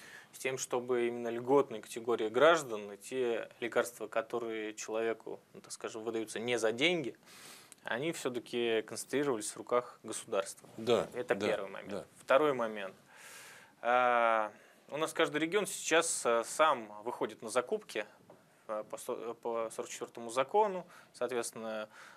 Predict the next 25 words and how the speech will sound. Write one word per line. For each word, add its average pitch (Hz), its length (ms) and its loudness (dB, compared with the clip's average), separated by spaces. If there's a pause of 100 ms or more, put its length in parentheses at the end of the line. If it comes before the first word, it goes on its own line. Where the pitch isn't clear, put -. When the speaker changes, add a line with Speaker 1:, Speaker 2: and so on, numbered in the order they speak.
(220)
Speaker 1:
п-, 117 240 -2
производитель 127 880 2
или 120 220 -2
там 110 220 -2
поставщик, 123 600 2
он 113 80 -10
может 107 200 -8
заявиться, 135 520 -2
может 107 240 -8
не 110 80 -10
заявиться, 120 560 -6
может 110 220 -10
его 107 100 -6
цена 160 320 2
не 165 100 -2
устроить 127 500 -2
или 101 120 -10
еще 196 240 -2
что-то. - 380 -6 (760)
И 131 440 0
очень 147 220 -4
часто 202 360 2
возникает, 135 540 4
что 113 580 0 (200)
цену 127 520 0